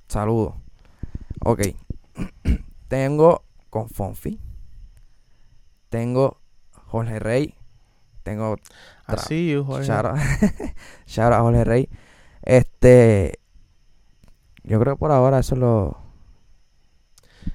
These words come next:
Speaker 2: Nítido, nítido. Eh,
Speaker 1: Hay ma-, hay, hay,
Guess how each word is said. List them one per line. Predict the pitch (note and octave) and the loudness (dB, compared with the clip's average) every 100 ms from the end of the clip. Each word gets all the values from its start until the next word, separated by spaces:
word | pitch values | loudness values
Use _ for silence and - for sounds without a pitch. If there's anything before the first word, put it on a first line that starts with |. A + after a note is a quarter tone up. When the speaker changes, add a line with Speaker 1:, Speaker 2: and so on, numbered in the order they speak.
| - - | -10 -14
Speaker 2:
Nítido, | G2+ G2+ G2+ G2 | -10 -6 -8 -8
nítido. | G#2+ G#2+ G#2 G#2 - - - - - | -8 -8 -10 -12 -18 -20 -18 -18 -12
Eh, | A2+ A2 B2 | -8 -2 0
Speaker 1:
Hay | |
ma-, | D#3+ | 2
hay, | - - | 0 0
hay, | - | 0